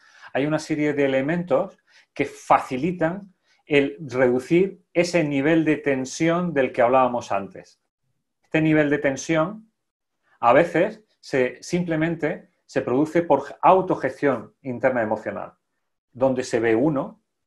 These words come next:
por incapacidad de negociar, por incapacidad de, por no saber qué posición ocupa uno dentro del, dentro del grupo,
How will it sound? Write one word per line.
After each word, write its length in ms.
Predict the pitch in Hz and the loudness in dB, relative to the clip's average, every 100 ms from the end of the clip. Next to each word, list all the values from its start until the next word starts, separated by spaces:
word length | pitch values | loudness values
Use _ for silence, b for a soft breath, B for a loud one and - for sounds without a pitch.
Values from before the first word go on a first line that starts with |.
| _ _ _ - | _ _ _ -2
por 140 | 120 | -2
incapacidad 540 | 117 120 135 - 113 | 2 2 0 0 0
de 100 | 110 | 0
negociar, 600 | 107 101 101 135 135 135 - _ | 0 -4 -4 2 2 2 -10 _
por 140 | 113 | -6
incapacidad 720 | 110 107 - 113 - 113 113 110 | -4 -6 0 0 0 2 2 2
de, 360 | 107 104 104 b b - | 2 0 -4 b b -4
por 120 | 117 | -2
no 120 | 131 | 0
saber 340 | 135 123 127 | 2 4 2
qué 120 | - 120 | 0 -4
posición 420 | 101 113 120 113 | -4 -6 -6 -6
ocupa 320 | 107 113 110 | -6 -2 2
uno 260 | 107 107 104 | 2 0 -6
dentro 260 | 104 104 | -8 -6
del, 280 | 101 101 113 | -6 -6 -8
dentro 280 | 104 101 101 | -12 -6 -4
del 120 | 98 | -2
grupo, 440 | 127 156 123 147 | -4 -2 -4 -6